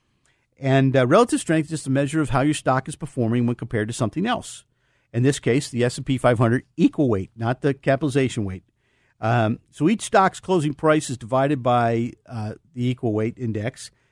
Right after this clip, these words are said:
and that gives you the decimal number, and you can figure out which, which is what,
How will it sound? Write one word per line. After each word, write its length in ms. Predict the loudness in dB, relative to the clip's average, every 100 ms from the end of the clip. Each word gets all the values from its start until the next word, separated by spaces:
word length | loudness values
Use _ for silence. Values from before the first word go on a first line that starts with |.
| _
and 140 | -2 0
that 240 | 0 0
gives 180 | -2 -2
you 60 | -2
the 60 |
decimal 380 | 0 -2 -2 -4
number, 340 | -4 0 2
and 140 | 2 0
you 60 | -2
can 100 | -6
figure 260 | -4 -4
out 120 | -4
which, 200 | -6 -10 -10
which 200 | -12 -10
is 100 | -4
what, 240 | 0 0